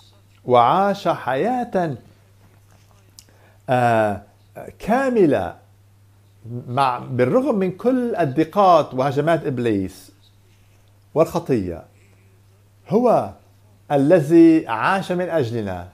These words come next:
لهذا السبب يقول لنا، آه، آه، الرب، آه، هنا: "كل من يؤمن بال-، بالابن له الحياة الأبدية."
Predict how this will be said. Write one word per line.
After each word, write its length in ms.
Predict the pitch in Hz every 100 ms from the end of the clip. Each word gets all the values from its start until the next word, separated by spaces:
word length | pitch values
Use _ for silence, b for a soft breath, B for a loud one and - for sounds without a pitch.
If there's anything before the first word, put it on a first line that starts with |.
| _ _ _ _ _ _ _ _ _ -
لهذا 220 | 139 190
السبب 380 | 202 208 214 156
يقول 360 | 151 - 165 160
لنا، 280 | 170 160
آه، 240 | 160 156 147
آه، 280 | 147 143 139
الرب، 340 | 135 156 127 -
آه، 380 | 131 127 123 127
هنا: 420 | 127 160 165 160 b b b _
"كل 340 | - 247 269 226
من 180 | 226
يؤمن 540 | 208 277 208 190 139 - _ _ _ _ _ _ _
بال-، 600 | 117 151 185 180 175 175 - - _ -
بالابن 560 | 139 214 254 240 135 101 - _ _ _ _ _ _ 120
له 420 | 170 180 170 180
الحياة 640 | 151 - 127 135 135 135 131 - 135
الأبدية." 640 | 131 107 98 85 80 78